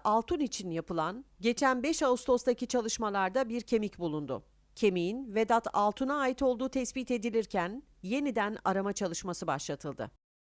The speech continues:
Erzurum Atatürk Üniversitesi Hukuk Fakültesi dördüncü sınıfta okuyan ve yaz döneminde Bodrum'a çalışmaya gelen yirmi altı yaşındaki Vedat Altun isimli genç, altı Temmuz iki bin yirmi iki günü Torba Mahallesi'nde çalıştığı otelden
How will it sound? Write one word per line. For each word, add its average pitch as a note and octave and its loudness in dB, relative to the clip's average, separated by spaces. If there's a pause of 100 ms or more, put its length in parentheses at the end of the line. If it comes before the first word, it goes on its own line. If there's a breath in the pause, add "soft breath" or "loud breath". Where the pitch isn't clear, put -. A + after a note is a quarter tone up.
(120)
Erzurum A3+ 4
Atatürk C4+ 0
Üniversitesi B3 0
Hukuk D#4+ 0
Fakültesi B3+ -2
dördüncü A3 2
sınıfta G3+ -4
okuyan F#3+ 0 (180)
ve A3+ 4
yaz A3 4
döneminde G#3 0
Bodrum'a G#3+ 0
çalışmaya G#3 -2
gelen G3 -2 (120)
yirmi G#3 0
altı G#3 0
yaşındaki C#4+ -2
Vedat G#3 0
Altun F#3+ 4
isimli F3 -4
genç, D3 -6 (140)
altı A#3 4
Temmuz D4 -2
iki B3+ -4
bin C4+ 0
yirmi A#3 -2
iki B3+ -2
günü A#3 -2
Torba A3+ 4
Mahallesi'nde F#3 -2
çalıştığı G3+ -2
otelden F3+ 0